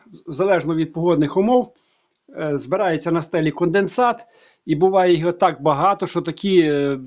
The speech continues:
гм, ну, майже як дощ, такі жирні каплі капають.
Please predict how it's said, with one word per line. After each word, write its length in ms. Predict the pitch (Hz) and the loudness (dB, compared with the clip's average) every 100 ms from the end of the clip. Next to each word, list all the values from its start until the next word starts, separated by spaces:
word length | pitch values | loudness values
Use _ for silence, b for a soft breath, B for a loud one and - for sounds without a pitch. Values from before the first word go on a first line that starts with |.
| 127 | -6
гм, 180 | 143 139 - B B B B B - | -2 -2 -6 B B B B B 0
ну, 220 | 180 175 | 0 0
майже 360 | 180 170 190 185 | 0 2 2 0
як 120 | 156 | -2
дощ, 300 | 135 196 185 | 0 0 0
такі 280 | - - 175 | -4 -4 -2
жирні 580 | 135 180 175 170 156 - _ _ _ _ | 0 0 0 0 0 -4 _ _ _ _
каплі 360 | - 180 - 156 | -2 0 0 -2
капають. 680 | 147 175 170 220 226 - | 0 0 0 0 -2 -8